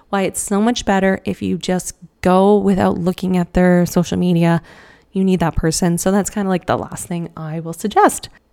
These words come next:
Okay, now is the time we've been waiting for. It is the question from Brad. And on another very famous podcast, probably one of the most famous podcasts, she calls it Questions of the Week. But I don't come out with an episode every week.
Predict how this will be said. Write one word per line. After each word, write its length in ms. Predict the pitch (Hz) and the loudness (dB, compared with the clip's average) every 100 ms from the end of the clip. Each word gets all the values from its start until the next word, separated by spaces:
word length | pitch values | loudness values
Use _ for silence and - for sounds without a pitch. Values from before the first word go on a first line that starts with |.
| _ - | _ -2
Okay, 720 | 185 196 208 226 - 285 285 | 2 4 6 4 4 4 6
now 320 | 233 240 277 | 6 6 4
is 260 | 247 269 254 | 4 2 2
the 180 | 240 247 | 0 -2
time 260 | - 262 269 | 0 2 4
we've 180 | 262 | 4
been 160 | 240 247 | 4 4
waiting 300 | 214 226 220 | 4 2 2
for. 360 | 220 208 196 - | 4 6 4 2
It 180 | 220 214 | 2 2
is 240 | 220 214 | 2 2
the 160 | 190 190 | 0 -4
question 540 | - 233 208 - 190 185 - | 2 4 4 4 2 2 -2
from 540 | - - 170 170 190 - 170 | -4 2 4 4 4 2 -2
Brad. 680 | 160 156 160 151 143 156 - - - - | 0 2 2 4 4 2 -6 -16 -20 -4
And 200 | - 196 | 2 2
on 380 | - 196 202 208 | 4 6 8 6
another 380 | - 214 226 247 | 6 6 6 8
very 220 | 254 294 | 8 6
famous 400 | - 339 330 302 | 2 0 2 0
podcast, 640 | - 214 208 202 180 202 | 2 2 4 6 6 4
probably 240 | - 202 202 | 2 2 4
one 160 | 196 | 4
of 60 | 202 | 4
the 80 | 208 | 4
most 340 | 247 254 - | 4 2 2
famous 260 | 185 175 180 | 4 4 4
podcasts, 600 | 190 180 - 233 294 - | 4 4 6 6 6 0
she 100 | 254 | -6
calls 260 | - 233 | -4 -2
it 120 | 220 | 0
Questions 420 | - 262 - 247 220 | 4 2 4 2 4
of 140 | 202 | 6
the 80 | 190 | 6
Week. 260 | 165 - - - - - | 6 2 -8 -18 -20 -2
But 240 | 247 247 - | 4 4 4
I 160 | 220 | 2
don't 400 | 262 320 330 302 - | 4 4 2 0 -4
come 200 | - 269 | 0 4
out 100 | 254 | 6
with 120 | - 247 | 6 4
an 60 | |
episode 360 | 240 - 226 214 | 2 2 2 2
every 160 | 202 | 2
week. 320 | 202 226 226 | 0 0 -2